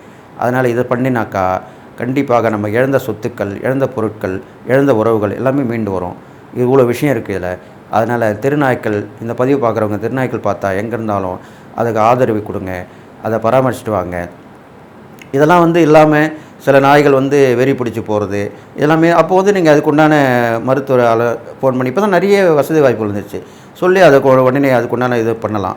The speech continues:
ஏன்னா நல்லது இருக்கு, கெட்டது இருக்கு. அப்போ வெறி நாய் நம்ம வளர்க்க ஆரம்பிச்சிட்டோம்னா அது நம்மளுக்கே, அ, நம்மளை கடிக்கும், இல்லைன்னா நம்ம கூட வந்த குழந்தைங்களை கடிக்கும், இது மாதிரிலாம் நடக்கும். அப்போ முன்னெச்சரிக்கையா இருந்து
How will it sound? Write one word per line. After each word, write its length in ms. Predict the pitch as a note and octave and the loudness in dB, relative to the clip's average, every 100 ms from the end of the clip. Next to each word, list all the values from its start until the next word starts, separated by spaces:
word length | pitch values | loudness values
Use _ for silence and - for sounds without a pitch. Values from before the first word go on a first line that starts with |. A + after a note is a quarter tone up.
| - | -8
ஏன்னா 140 | C#3 D#3+ | -2 0
நல்லது 260 | C#3+ D#3+ E3+ | 2 2 0
இருக்கு, 180 | D#3+ | -2
கெட்டது 260 | - B2 A2 | -6 -4 -4
இருக்கு. 220 | G#2 G2 - - - | -4 -10 -14 -20 -12
அப்போ 120 | C3+ | 0
வெறி 240 | C#3+ D#3+ | 2 4
நாய் 160 | F3+ D#3+ | 4 4
நம்ம 200 | D3 C3+ | 4 4
வளர்க்க 280 | C#3 C#3 B2+ | 4 2 -2
ஆரம்பிச்சிட்டோம்னா 460 | G#2 A2 A2 A2+ - - - | -2 -6 -4 -4 -8 -18 -8
அது 140 | - C3 | -2 0
நம்மளுக்கே, 640 | C3+ D3+ D#3 D#3+ C3 A#2+ - - | 2 2 2 2 2 0 -4 -6
அ, 260 | A#2+ A#2 A2+ - - - | -4 -2 -4 -10 -12 -4
நம்மளை 220 | C#3+ D3 | 0 2
கடிக்கும், 460 | C#3 C#3 A#2+ A2+ A#2+ - - | 2 2 0 -2 -4 -16 -10
இல்லைன்னா 140 | C3+ C#3 | -4 0
நம்ம 220 | C3 B2 | 0 -2
கூட 240 | C3+ C#3 | 0 2
வந்த 280 | B2 A#2 A#2+ | 2 0 -2
குழந்தைங்களை 340 | A#2+ B2 B2 A2+ | 0 0 -2 -2
கடிக்கும், 420 | G#2 G2+ G2+ G2+ | -2 -4 -8 -6
இது 80 | C#3+ | -4
மாதிரிலாம் 180 | D#3+ D3 | -2 -2
நடக்கும். 320 | G2+ F#2+ F2 - - - - | -4 -8 -12 -14 -20 -16 -4
அப்போ 160 | C#3 | 0
முன்னெச்சரிக்கையா 540 | D3 F3+ F3 E3 D3 C#3 | 2 4 2 2 4 4
இருந்து 400 | G#2+ G2+ G2+ | 4 -2 -4